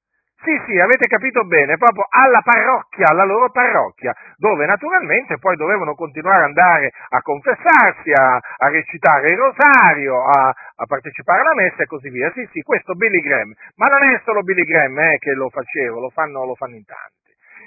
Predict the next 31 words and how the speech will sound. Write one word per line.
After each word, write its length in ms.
E 140
allora 240
che 160
cosa 320
succede? 540
Succede 580
che 160
quando 400
poi 400
si 100
va 120
a 280
cercare, 680
dopo 240
la 80
campagna 480
evangelistica 1000
che, 380
diciamo, 420
ha 60
fatto 340
i 60
titoloni 760
sui 160
giornali, 720
sui 220
siti 240
web 340
e 80
così 240
via, 180